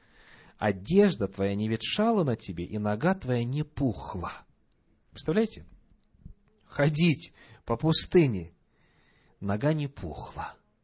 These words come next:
На эту же тему книга Псалтирь, сто четвёртая глава, тридцать седьмой стих, Псалом сто четыре тридцать семь. «И вывел израильтян, и не было в коленах их болящего».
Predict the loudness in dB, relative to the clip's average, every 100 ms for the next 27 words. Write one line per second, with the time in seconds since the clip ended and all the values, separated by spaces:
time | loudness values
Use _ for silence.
0 | _ _ _ _ 2 2 4 2 0 0
1 | -2 2 2 0 -12 -20 -20 -20 -6 0
2 | 0 0 0 0 2 0 0 -4 -2 -2
3 | 0 0 0 -2 2 0 2 -2 -2 0
4 | 2 0 -2 0 0 0 -2 2 2 0
5 | -8 -8 -6 -4 -2 -4 -8 0 0 0
6 | -8 _ -20 -20 2 2 4 2 4 4
7 | 4 2 0 0 -2 0 2 2 0 -8
8 | _ _ _ _ _ -4 -2 0 0 4
9 | 4 4 2 0 -4 -4 -2 0 0 -2
10 | -4 -4 -4 -2 0 0 0 -2 -6 -10
11 | -12 -12 -18